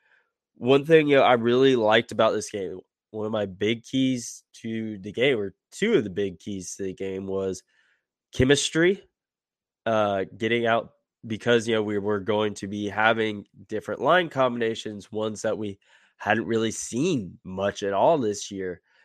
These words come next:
It, you know, chemistry of those guys playing together more,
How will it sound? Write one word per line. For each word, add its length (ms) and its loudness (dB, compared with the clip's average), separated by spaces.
It, 440 0
you 140 -6
know, 160 -4
chemistry 520 0
of 160 -2
those 340 2
guys 800 -2
playing 400 0
together 460 -6
more, 480 -8